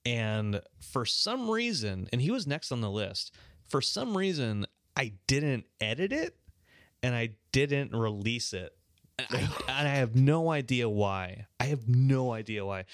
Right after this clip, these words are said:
Speaker 1: Um, and I've apologized to him profusely. He's like, "Hey, no, that's fine. That's what, what's what happens sometimes." Uh, but it's, it's no excuse, especially when there's, there are folks out there who are, wanted to hear a new episode, and I just,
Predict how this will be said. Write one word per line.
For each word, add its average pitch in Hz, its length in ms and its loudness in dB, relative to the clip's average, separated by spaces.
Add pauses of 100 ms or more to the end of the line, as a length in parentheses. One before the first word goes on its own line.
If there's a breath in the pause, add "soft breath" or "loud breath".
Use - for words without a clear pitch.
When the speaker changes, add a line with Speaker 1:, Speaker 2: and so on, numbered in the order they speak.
(180 loud breath)
Speaker 1:
Um, 107 400 0 (140)
and 120 160 0
I've 117 160 -2
apologized 120 580 2
to 117 80 0
him 101 80 0
profusely. 104 500 -2
He's 95 120 -4
like, 98 220 -4
"Hey, 170 180 -8
no, 156 400 -4
that's 196 200 -6
fine. 165 360 -6
That's 160 240 -4
what, 196 180 -6 (300)
what's 165 180 -2
what 202 100 0
happens 196 300 -4
sometimes." 101 460 -4 (320 loud breath)
Uh, 117 260 2
but 127 140 4
it's, 131 260 -4
it's 131 200 -2
no 170 120 2
excuse, 120 420 -2
especially 120 380 -4
when 113 240 0
there's, 107 320 0 (200 loud breath)
there 110 120 4
are 104 40 -2
folks 117 340 2
out 107 160 -2
there 98 180 -2
who 110 260 2
are, 104 120 2
wanted 110 480 0
to 107 240 -2
hear 123 280 -4
a 110 40 -2
new 107 120 -2
episode, 101 440 -2
and 98 120 -6
I 107 100 -4
just, 113 220 -8